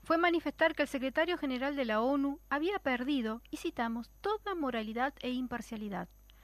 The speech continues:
al decir que los ataques de Hamas no venían del vacío, acusándolo de tolerar y justificar el terrorismo. Israel pidió la remoción de Guterres.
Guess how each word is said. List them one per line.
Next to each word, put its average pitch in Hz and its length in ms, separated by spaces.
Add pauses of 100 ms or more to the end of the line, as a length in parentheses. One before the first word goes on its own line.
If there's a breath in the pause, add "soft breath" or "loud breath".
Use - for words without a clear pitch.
(240 soft breath)
al 233 140
decir 311 500
que 247 100
los 220 180
ataques 254 300
de 226 160
Hamas 240 300 (260 soft breath)
no 302 140
venían 339 360
del 220 140
vacío, 240 480 (240 soft breath)
acusándolo 311 560
de 269 140
tolerar 262 460
y - 60
justificar 247 580
el 277 100
terrorismo. 196 600 (440 soft breath)
Israel 262 440
pidió 311 360
la 311 80
remoción 269 460
de 277 80
Guterres. 196 640